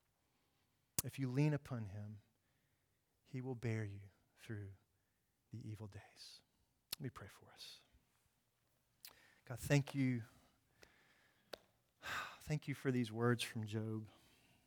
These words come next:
The enemy would not want us to see these. He would not want us to read these. He certainly want, would not want us to know how he operates. But God, thank you that nothing is outside of your sovereign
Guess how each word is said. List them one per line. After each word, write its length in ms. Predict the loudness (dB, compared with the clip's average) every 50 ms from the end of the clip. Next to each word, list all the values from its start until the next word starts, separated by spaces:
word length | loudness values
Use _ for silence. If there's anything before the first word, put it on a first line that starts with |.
| _ _ _ _ _ _ _ _ _ _ _ _ _ _ _ _ _ _ _ _ _ _ _ _ _ _ _ _ _ _ _ _ _ _ _ _ _ _ _ _ _ _ _ _ _ _ _ _ _ -18 -18 -18 -16 -18 -20 -20 -14 -6 -2
The 140 | 2 6
enemy 240 | 10 10 12 12 12
would 160 | 10 10 8
not 220 | 8 8 6 6 6
want 160 | 6 6 6
us 160 | 6 4 2
to 100 | 0 2
see 260 | 0 2 6 6 6
these. 220 | 6 6 4 -2 -2
He 100 | 0 2
would 140 | 4 4 4
not 260 | 2 0 -2 -2 0
want 140 | 2 2 4
us 140 | 2 2
to 140 | 0 0 -2
read 280 | 2 4 6 4 4 2
these. 220 | -4 -6 -6 -8 -6
He 60 | -4
certainly 400 | -2 0 2 2 2 4 4 4
want, 240 | 4 4 4 2 2 -2
would 180 | 2 2 4 6
not 240 | 8 6 6 6 6
want 160 | 4 4 4
us 180 | 4 2 -2 -4
to 120 | -2 -2
know 240 | 0 0 2 0 0 0
how 140 | 0 -2 0
he 160 | 0 0 2
operates. 640 | 2 2 0 -2 -6 -8 -8 -8 -10 -12 -14 -16 -18 -18 -18 -20 -20 -20 _ _ _ _ _ _ _ _ _ _ _ _ _ _ _ _ _ _ _ _ _ _ _ _ _ _ _ _ _ _ _ _ _ _ _ _ _ _ _ _ _ _ _ _ _ _ _ _ _ _ _ -12
But 100 | -2 6
God, 200 | 6 6 6 6
thank 340 | 6 6 8 8 8 6 2
you 120 | 2 2
that 140 | 2 0 0
nothing 520 | 4 8 8 8 8 4 -2 -2 -2 0
is 160 | -2 2 6
outside 640 | 6 6 6 6 0 4 8 8 8 8 6 2 0
of 100 | -2 -6
your 80 | -8 -8
sovereign 480 | -8 -4 -2 0 0 0 0 -4 -6